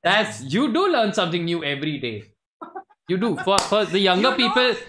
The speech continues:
Speaker 1: younger people here may not know who Carmen Electra is.
Speaker 2: Yeah, I mean,
Speaker 1: Um,
Speaker 2: yeah, I, I would say, and younger people over here would not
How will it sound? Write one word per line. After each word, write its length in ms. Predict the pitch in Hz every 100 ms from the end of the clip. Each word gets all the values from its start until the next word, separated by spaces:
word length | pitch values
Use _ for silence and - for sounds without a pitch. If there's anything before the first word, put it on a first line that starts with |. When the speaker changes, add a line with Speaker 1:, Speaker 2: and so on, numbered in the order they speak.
| - 175
Speaker 1:
younger 320 | 208 285 370
people 300 | 349 320 339
here 180 | 269 285
may 140 | 269
not 240 | 247 247 202
know 120 | 220
who 120 | 202
Carmen 280 | 190 160 170
Electra 400 | 139 139 147 123
is. 120 | 117 208
Speaker 2:
Yeah, 200 | 190 151 170
I 80 | 208
mean, 240 | 220 220 220
Speaker 1:
Um, 400 | 123 123 127 123
Speaker 2:
yeah, 340 | 117 - 175
I, 580 | 160 165 170 170 170 202
I 80 | 226
would 140 | 247
say, 320 | 208 262 285 -
and 140 | 220
younger 260 | 214 214 262
people 220 | 269 269 254
over 100 | 247
here 160 | 254
would 200 | 226 220
not 180 | 226 254